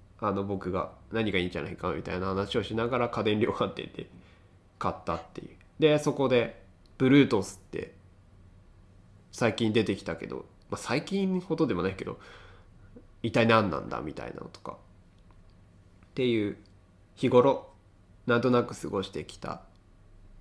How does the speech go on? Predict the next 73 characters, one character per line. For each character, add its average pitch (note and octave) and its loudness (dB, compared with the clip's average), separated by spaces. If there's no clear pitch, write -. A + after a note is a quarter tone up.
こ F#2+ -6
と E2 -6
と - -12
か、 - -12
疑 A2+ 0
問、 G#2 2
ま G#2 2
あ、 - -
ふ - -16
と A2 2
湧 F2+ 2
い F2+ -4
た - -6
素 G#2+ -8
朴 F#2+ -6
な G2 -2
疑 G2 -4
問 F#2+ -2
を G2 -6
掘 G#2+ -2
り - -10
下 G#2 -2
げ F#2+ -4
て E2 -6
み E2+ -6
よ F#2 -2
う E2+ -6
じ - -12
ゃ B1 -8
な - -10
い - -12
か - -20
と。 - -20
み G#2+ -2
ん - -2
な G#2+ 2
で F#2 -2
調 G2 -2
べ G2 -2
て E2+ -8
み F#2+ -2
よ A2 0
う G2 -2
じ F2+ -8
ゃ D2+ -8
な D#2 -10
い E2 -12
か。 - -20
そ - -14
し - -14
て G2+ -4
理 G2+ -4
解 F#2 -4
し - -12
よ C#3 -2
う - -8
っ - -14
て - -16
い - -12
う - -12
の - -14
が、 - -20
こ G2+ -8
の E2+ -4
「何 A2 4
々 G2 4
っ D2+ -6
て - -10
何?」 F#2+ 0
っ - -4
て - -14
い C2 -10
う - -16